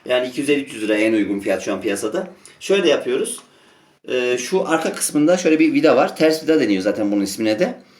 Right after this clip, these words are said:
Bu vidayı ters bir şekilde söküyoruz. Yani sıkarken açıyor, açarken sıkıyor. Ters mantıkla çalışıyor bu. Bu şekilde arayan anahtarla söktüğümüzde bakın damlamaya sebep olan asıl kısım şurası.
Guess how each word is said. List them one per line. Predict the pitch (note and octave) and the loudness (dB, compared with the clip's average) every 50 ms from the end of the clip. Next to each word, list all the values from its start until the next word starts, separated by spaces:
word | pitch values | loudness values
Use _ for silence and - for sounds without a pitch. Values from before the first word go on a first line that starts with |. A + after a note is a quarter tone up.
| - - - - | -20 -18 -4 0
Bu | E3 E3+ | 2 4
vidayı | E3 D#3+ E3 D#3+ F3+ G3+ G3+ | 4 4 4 4 4 2 0
ters | - - E3 E3+ E3+ E3+ | 0 2 2 4 2 2
bir | - | 0
şekilde | - E3+ D3+ D3 D#3 D#3 | 0 0 0 2 2 0
söküyoruz. | - - G#2 F#2+ - E2+ D#2+ D#2+ E2+ F2 A2 | 0 -2 -4 -4 -4 -6 -6 -6 -8 -4 0
Yani | B2 C3+ C3+ C3+ B2 A#2 A2 - - - - - - | 2 2 4 4 2 0 -2 -4 -8 -18 -20 -18 -14
sıkarken | - - D#3+ D#3 - F3+ E3+ D#3 D#3+ - - D#3 | -10 -8 -6 0 2 2 4 4 4 2 2 2
açıyor, | - C3+ C#3+ - - - E3 F#3 G3+ - | 2 0 -2 0 0 2 2 2 2 0
açarken | D3 D3 - E3+ D#3 D#3 - F#3 E3+ | -4 -2 0 0 0 0 0 0 -2
sıkıyor. | D#3+ - - - - C3 F#2 A2+ - - | -2 -4 -8 -8 -4 -4 -4 -4 -4 -2
Ters | - D#3 D#3 D#3 - | 0 2 2 2 2
mantıkla | D3 B2+ - - - - A2+ G2 | 0 0 0 -2 -6 -8 -8 -6
çalışıyor | - G2+ F#2+ F#2 F#2 - - F2+ F2+ - | -4 -4 -4 -4 -4 -4 -4 -4 -2 -2
bu. | D#3 - - - - - - - - - - - - _ _ - - - - | -2 -4 -6 -8 -12 -20 -20 -20 -20 -18 -18 -18 -20 _ _ -20 -14 -8 -4
Bu | F3+ | -2
şekilde | F3+ G3 F3+ E3 D#3 D#3+ D#3+ - - - - - - _ _ - - | 2 2 4 4 4 2 2 0 -4 -8 -10 -16 -20 _ _ -2 2
arayan | C#3+ D#3 E3 E3+ E3 | 4 4 6 6 4
anahtarla | D#3+ D#3 D#3 D3+ - E3 D3 C3 C#3+ D#3 | 4 4 4 4 4 2 2 2 2 0
söktüğümüzde | - - D#3+ D#3 D#3 - D#3 B2+ A2+ G2+ G2 B2 C#3 D#3 D#3 - - - _ _ _ _ _ - | 0 2 2 0 2 0 0 0 0 0 0 0 0 0 0 -4 -8 -16 _ _ _ _ _ -2
bakın | D3+ D3+ D#3 D3 - - - - - C#3+ | 0 0 0 0 0 0 0 0 2 4
damlamaya | C#3+ D3 D#3 D#3+ E3 D#3+ D3+ | 4 4 4 4 4 2 2
sebep | D3+ - D3+ D#3 C#3+ C#3 | 2 2 2 2 2 2
olan | C#3 C3+ B2+ B2+ B2 | 2 2 2 2 0
asıl | C3+ D3 C#3+ - C#3 - | -2 -2 -2 -2 -4 -6
kısım | - - - E3 E3+ | -6 -4 -4 -2 -2
şurası. | - - C#3+ A#2+ G2+ G2+ - - G#2 A#2+ D#3+ - - | -2 0 0 2 2 0 0 0 0 0 0 -2 -4